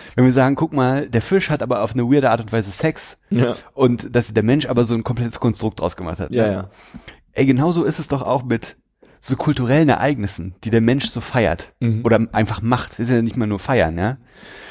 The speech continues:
Speaker 1: Und ich bin drauf gestoßen, weil ich ein Video gesehen hab von einem Motorradrennen auf der Isle of Man. So diese Schotte-, die vor Schottland da ist, diese Insel, ja?
Speaker 2: Ja, ja.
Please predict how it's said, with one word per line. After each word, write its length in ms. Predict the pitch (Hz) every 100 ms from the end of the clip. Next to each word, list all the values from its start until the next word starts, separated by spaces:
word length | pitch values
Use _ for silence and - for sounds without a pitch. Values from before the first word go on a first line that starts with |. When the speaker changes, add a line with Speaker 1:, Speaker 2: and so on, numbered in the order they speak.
| -
Speaker 1:
Und 200 | 123 120
ich 160 | 117 -
bin 120 | 143
drauf 160 | 135 -
gestoßen, 400 | 123 156 151 110
weil 100 | 113
ich 100 | 104
ein 120 | 104
Video 220 | 135 156
gesehen 360 | 120 104 104 113
hab 260 | 139 - _ _ _ _ -
von 240 | 95 117
einem 120 | 110 107
Motorradrennen 920 | - 185 156 131 - 98 123 143 - _
auf 200 | - 110
der 140 | - 85
Isle 240 | 113 120
of 160 | 98 -
Man. 340 | 104 92 92 87 _ -
So 160 | 104
diese 280 | 92 107 95
Schotte-, 320 | - 110 107 92
die 240 | 98 98
vor 220 | - 92
Schottland 380 | - 117 92 87
da 40 |
ist, 200 | - -
diese 140 | 82 82
Insel, 260 | 90 80 -
ja? 120 | 104
Speaker 2:
Ja, 200 | 104 101
ja. 120 | 92